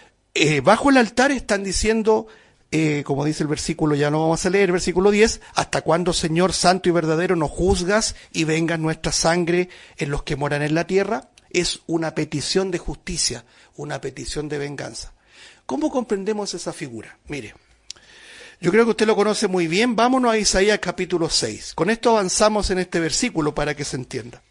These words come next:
Isaías, dije, ¿cierto? ¿Está bien? Capítulo seis. Versículo cinco al siete.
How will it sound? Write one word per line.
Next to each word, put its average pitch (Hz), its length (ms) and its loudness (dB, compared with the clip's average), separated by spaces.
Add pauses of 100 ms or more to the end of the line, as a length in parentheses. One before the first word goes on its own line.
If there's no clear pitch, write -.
(460)
Isaías, 156 600 0
dije, 139 220 -8
¿cierto? 165 340 -6 (360)
¿Está 143 160 -4
bien? 269 240 -2 (640)
Capítulo 165 480 2
seis. - 480 -2 (1300)
Versículo 226 560 4
cinco 247 400 4
al 220 80 6
siete. 180 480 2